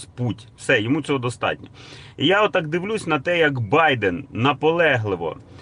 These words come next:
не зніма свої кандидатури, хоча знає, що в нього шансів при нинішніх розкладах,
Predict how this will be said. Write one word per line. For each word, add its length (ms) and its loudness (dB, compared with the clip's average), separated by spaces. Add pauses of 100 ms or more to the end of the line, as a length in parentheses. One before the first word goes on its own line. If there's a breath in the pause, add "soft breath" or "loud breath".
(100)
не 240 4
зніма 400 2
свої 200 -4
кандидатури, 640 0
хоча 360 0
знає, 560 2
що 200 -6
в 40 -4
нього 240 2
шансів 540 0
при 220 0
нинішніх 560 2
розкладах, 600 -6